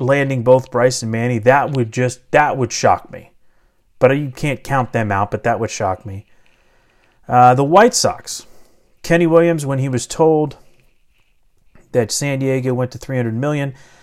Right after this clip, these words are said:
he said, "We can't do three hundred million. It's just not in our, that's not in our books." So I eliminate, I eliminate Chicago. They're gone. The White Sox are gone.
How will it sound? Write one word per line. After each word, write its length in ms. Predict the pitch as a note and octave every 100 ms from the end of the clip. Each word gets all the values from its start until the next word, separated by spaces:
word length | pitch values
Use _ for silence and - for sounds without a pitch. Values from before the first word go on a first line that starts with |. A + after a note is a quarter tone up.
| _ _ _ _
he 160 | F#3 G3+
said, 280 | G3 E3+
"We 140 | D3+ F3
can't 340 | - F#3 C#3+
do 160 | D#3 D3+
three 220 | - A#2
hundred 180 | A2 G2
million. 280 | G2+ G2+ G2
It's 100 | A2+
just 200 | A#2 C3
not 240 | A#2+ A#2
in 140 | A2
our, 420 | A2 G#2+ G#2+ G2 G2+ _ _ _ _ _ _ _ -
that's 220 | B2+ -
not 320 | B2 A#2 - _ _ _ _ _
in 140 | B2+
our 100 | G#2+
books." 460 | G#2 F#2 - - - _ _ _ _ _ _ _
So 200 | - C#3+
I 140 | E3
eliminate, 600 | E3+ E3 E3 D3+ D#3 - _ _ _ _
I 140 | B2
eliminate 400 | C3+ C3+ C3+ C3+
Chicago. 440 | - E3 - - -
They're 100 | A2+
gone. 260 | A2+ G#2+ - -
The 60 |
White 220 | G#2+ A#2+ C#3
Sox 240 | C3+ -
are 60 | A#2
gone. 180 | D#2+